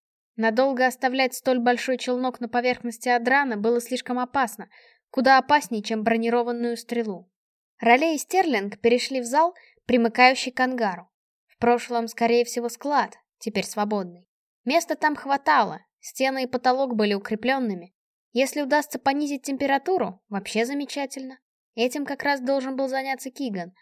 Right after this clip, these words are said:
отправившийся к одному из технических узлов. Альда же перебралась к лестнице, ведущей на нижние уровни. Судя по отпечаткам на полу,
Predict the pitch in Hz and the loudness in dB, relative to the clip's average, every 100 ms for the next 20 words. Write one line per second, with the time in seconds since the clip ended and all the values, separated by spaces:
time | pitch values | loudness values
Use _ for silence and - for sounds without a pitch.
0 | _ _ 196 190 214 208 240 240 262 247 | _ _ -10 -4 0 2 2 -2 -4 -6
1 | 254 240 226 202 196 208 208 240 220 196 | -6 -4 -4 -4 -6 -8 -8 -8 -6 -8
2 | 190 208 202 - 220 208 170 _ _ _ | -10 -14 -12 -10 -10 -10 -12 _ _ _
3 | _ _ - 247 330 330 311 320 311 254 | _ _ -4 -2 -2 -2 -2 -2 0 2
4 | 220 214 220 226 - 247 226 - 175 - | 4 4 4 2 -2 -2 -2 -4 -12 -14
5 | 170 _ 208 208 202 214 262 247 240 208 | -18 _ -4 -2 0 0 -2 -2 -2 -2
6 | 202 202 220 226 208 170 160 _ _ _ | -4 -6 -6 -4 -4 -6 -10 _ _ _
7 | _ - - 269 277 277 269 277 277 277 | _ -8 -2 -2 0 0 0 -4 -4 -4
8 | - 262 254 254 262 339 | -4 -4 -2 0 0 0